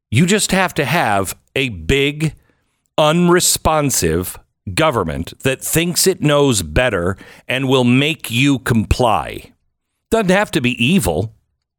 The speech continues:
Governments are not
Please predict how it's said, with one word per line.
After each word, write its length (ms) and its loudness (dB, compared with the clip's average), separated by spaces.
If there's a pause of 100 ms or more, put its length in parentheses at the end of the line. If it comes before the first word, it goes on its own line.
(800)
Governments 840 2 (1040)
are 440 2 (360)
not 640 2